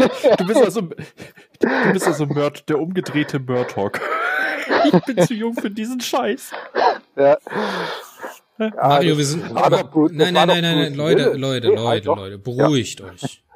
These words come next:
Speaker 3: beruhigt euch. Mario, wir
Speaker 2: Nee,
Speaker 3: sind
Speaker 2: war
Speaker 3: total
Speaker 2: YouTube
Speaker 3: schlechte, Mario, wir sind total schlechte, äh, Gastgeber. Wir haben dem Christoph gar nicht die Chance gegeben, sich vorzustellen und zu sagen, wer er ist.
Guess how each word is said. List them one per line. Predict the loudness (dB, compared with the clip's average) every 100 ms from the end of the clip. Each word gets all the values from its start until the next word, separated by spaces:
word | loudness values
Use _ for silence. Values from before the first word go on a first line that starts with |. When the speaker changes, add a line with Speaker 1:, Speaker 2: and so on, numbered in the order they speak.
| -20 -20
Speaker 3:
beruhigt | -12 -8 -6 -6
euch. | -6 -6 -4
Mario, | -2 -2
wir | 2
Speaker 2:
Nee, | 0
Speaker 3:
sind | 2
Speaker 2:
war | 2
Speaker 3:
total | 2 2
Speaker 2:
YouTube | 2 2
Speaker 3:
schlechte, | 2 0 -6 -10 _ _ _ _ _ _ _ _ _ _ -12
Mario, | -6 2 4
wir | 4
sind | 2 -2
total | 0 0
schlechte, | 2 -2 -2 -4 -4 -4 -4 -4
äh, |
Gastgeber. | -4 -4 -2 -2 -2 -6 _ _ _ -20 _ _
Wir | -4 0
haben | 2 4 2 0 -8 -18 -20 _ _ _ _ _ -2
dem | 0
Christoph | 0 2 2
gar | 2
nicht | 0 0
die | -2
Chance | -2 -4 -2
gegeben, | -2 -2
sich | -4
vorzustellen | -6 -6 -6 -6 -4 -4
und | -6
zu | -4
sagen, | -2 -2 0
wer | 0
er | -2
ist. | -6 -8